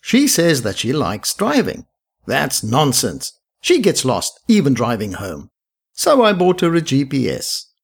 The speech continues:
Surprisingly, it could not find home either. I bought her a different make, which found home, but in a roundabout way.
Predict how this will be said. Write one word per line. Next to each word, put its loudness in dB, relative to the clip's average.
Surprisingly, 0
it 2
could 0
not 0
find 0
home 6
either. 0
I 4
bought 2
her 2
a 2
different 2
make, -2
which 2
found 0
home, 2
but -2
in -2
a 2
roundabout 0
way. -8